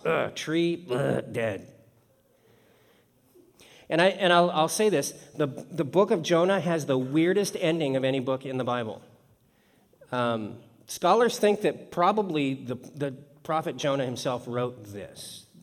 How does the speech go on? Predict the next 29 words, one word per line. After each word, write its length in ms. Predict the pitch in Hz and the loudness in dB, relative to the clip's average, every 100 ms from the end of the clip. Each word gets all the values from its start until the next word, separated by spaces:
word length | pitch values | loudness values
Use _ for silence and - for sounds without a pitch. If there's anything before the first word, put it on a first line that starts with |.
| - | -18
because 280 | 127 127 113 | -12 -10 -10
of 60 | 107 | -6
some 180 | 127 | -6
of 60 | 117 | -6
the 60 | 107 | -6
detail 380 | 123 127 135 | -8 -4 -4
that's 180 | 120 113 | -4 -4
in 80 | 127 | -6
it 60 | 117 | -6
and 100 | 117 | -8
the 60 | |
way 140 | 113 113 | -8 -8
it's, 160 | - - - - - - | -10 -20 -20 -20 -20 -20
it's 80 | - | -6
given. 220 | 156 151 - - - | -4 -4 -6 -10 -2
And 100 | 135 | 0
it 80 | |
reminds 320 | 135 143 160 165 | 2 2 4 4
me 80 | |
of 80 | 147 | 2
some 160 | 135 143 | 2 2
of 60 | |
the 80 | 127 | 2
writing 300 | 120 127 123 | 4 0 0
that 120 | 117 | 0
I've 140 | 139 135 | 0 2
done 220 | 127 120 | 2 2
where 100 | 123 | 0
I, 140 | 113 | -2